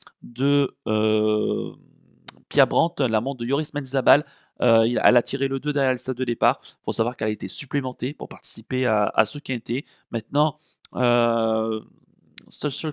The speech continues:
qui me dérange quand même, c'est sa valeur handicap, hein, trente-neuf, euh, et surtout aussi le fait qu'on la rallonge un petit peu. Euh, maintenant, c'est vrai qu'elle a couru des lots assez corrects,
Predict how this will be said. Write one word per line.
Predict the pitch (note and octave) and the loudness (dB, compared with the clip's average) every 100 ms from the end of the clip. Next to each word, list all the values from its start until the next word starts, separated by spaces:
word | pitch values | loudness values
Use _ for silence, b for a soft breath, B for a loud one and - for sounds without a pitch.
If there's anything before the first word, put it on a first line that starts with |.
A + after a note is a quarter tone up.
| - | -8
qui | - | -10
me | D3+ | -8
dérange | B2 C3 D#3 - | -2 -2 -2 -2
quand | D3 | -4
même, | D#3 | -6
c'est | C3+ | -4
sa | B2+ | -2
valeur | A#2+ C#3 D#3+ | 2 2 2
handicap, | D#3 C3+ C3 C#3+ C#3+ | -2 -6 -2 0 0
hein, | A#2+ - _ _ | -4 -8 _ _
trente-neuf, | - C#3+ - C#3+ D#3 - _ _ | -6 -6 -2 0 0 -2 _ _
euh, | - A2+ - - | -4 -4 -6 -6
et | G#2 | -4
surtout | A#2+ C3 - | -4 -8 -10
aussi | D3 D#3 | -8 -4
le | C#3+ | -4
fait | - - | -4 -4
qu'on | C3+ | 2
la | A2+ | 2
rallonge | C3 C#3 D3 | 4 0 -2
un | C#3 | -8
petit | - D3 | -10 -4
peu. | C3+ D3 B B B - | 0 0 B B B -6
Euh, | A2+ A2 A2 A2 A2 | -2 0 2 4 4
maintenant, | A2+ C3+ - D#3+ D#3 b b b b _ | 2 -2 2 2 2 b b b b _
c'est | - | -6
vrai | B2 | -2
qu'elle | B2 | 0
a | A#2+ | 0
couru | - C3+ C#3+ | -2 -6 -4
des | C3 | -2
lots | D3 C#3+ - | -2 -4 -4
assez | C#3+ - - | -4 -4 -6
corrects, | G#3+ E3+ B2+ D3 | -4 -2 0 -2